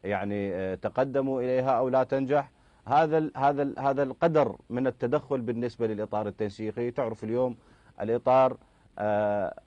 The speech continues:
هو من يتحمل الوزر الأكبر. يعني، الحديث واضح بالشارع أن هذه الحكومة هي حكومة الفرصة الأخيرة، وأيضًا يواجه الإطار تحديات يجب أن ينجح، فبالتالي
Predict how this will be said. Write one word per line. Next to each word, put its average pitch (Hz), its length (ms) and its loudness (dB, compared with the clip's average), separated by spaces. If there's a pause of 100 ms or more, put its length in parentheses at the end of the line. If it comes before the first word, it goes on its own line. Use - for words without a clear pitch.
هو 151 340 2
من 139 260 0
يتحمل 127 640 -2
الوزر 120 460 -4
الأكبر. 104 560 -4
يعني، 92 240 -4
الحديث 110 500 -6
واضح 117 420 2
بالشارع 104 560 -2 (460)
أن 113 120 -6
هذه 113 220 -2
الحكومة 107 460 -6
هي 98 120 -2
حكومة 98 400 -6
الفرصة 95 380 -8
الأخيرة، 120 600 -2 (360)
وأيضًا 110 580 2
يواجه 107 520 0
الإطار 101 560 0 (380)
تحديات 104 680 -2
يجب 127 340 -2
أن 107 220 -6
ينجح، 107 380 -2
فبالتالي 117 720 -2